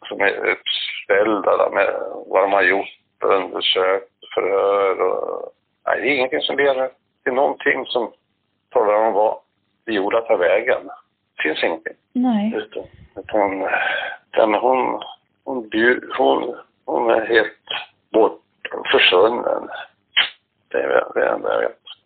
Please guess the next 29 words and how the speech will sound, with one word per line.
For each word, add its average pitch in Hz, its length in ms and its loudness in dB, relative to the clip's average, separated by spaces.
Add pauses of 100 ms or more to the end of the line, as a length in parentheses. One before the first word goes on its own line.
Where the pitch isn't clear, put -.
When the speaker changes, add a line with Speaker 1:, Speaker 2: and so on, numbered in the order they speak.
(100)
Speaker 2:
Så 254 100 2
det 226 120 0
enda 233 280 0
vi 220 160 -2
vet 220 500 -4 (240)
är 220 80 0
egentligen 214 640 0
att 208 200 -6 (180)
vi 220 140 2
inget 226 380 2
vet 220 500 -2
efter 214 440 -2
att 208 200 -4
hon 208 140 -2
har 208 80 -2
kommit 214 320 -2
hem 208 300 -4 (340)
den 220 140 0
där 214 140 4
decemberkvällen 214 1300 -4 (140)
nittonhundrafyrtioåtta? 220 1080 -4 (380)
Speaker 1:
Det 131 60 2
är 131 100 6
ingen 120 160 4
som 120 140 2
vet 117 240 2
om 98 80 2 (880)
det - 60 -4
är 101 200 4